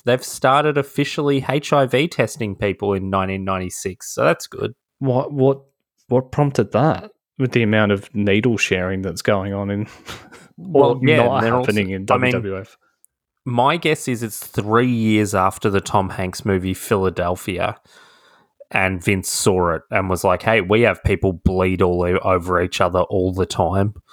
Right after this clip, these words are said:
Speaker 1: Maybe we should, you know." <laughs> That's it.
Speaker 2: Isn't it seven years?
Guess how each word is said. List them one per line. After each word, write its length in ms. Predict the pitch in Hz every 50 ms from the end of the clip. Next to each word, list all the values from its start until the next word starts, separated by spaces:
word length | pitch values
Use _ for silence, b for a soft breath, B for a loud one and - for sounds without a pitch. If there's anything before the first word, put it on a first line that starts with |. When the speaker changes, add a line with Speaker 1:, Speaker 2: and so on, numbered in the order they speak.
| b b b b b b b b b -
Speaker 1:
Maybe 260 | 98 92 95 95 95
we 140 | 92 95 92
should, 340 | - - - 101 92 90 -
you 80 | 101
know." 180 | 95 92 92 98
<laughs> 1600 | 95 - - - - - - - - - - - _ _ _ _ _ _ _ _ - - - - - - - - - - - -
That's 220 | - 131 127 -
it. 160 | - 160 165 -
Speaker 2:
Isn't 180 | 190 - -
it 140 | 202 - -
seven 400 | - - 143 123 127 151 156 151
years? 420 | 143 156 190 214 240 240 - -